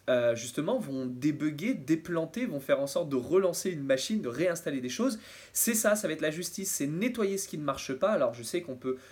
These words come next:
souvent faire une analogie avec la treize, sauf que la treize, elle, elle débug pas.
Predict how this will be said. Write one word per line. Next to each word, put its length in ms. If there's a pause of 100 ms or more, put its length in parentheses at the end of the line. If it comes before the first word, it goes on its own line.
(120)
souvent 300
faire 160
une 140
analogie 380
avec 160
la 100
treize, 240
sauf 160
que 100
la 140
treize, 360 (280)
elle, 300 (240)
elle 180
débug 400
pas. 360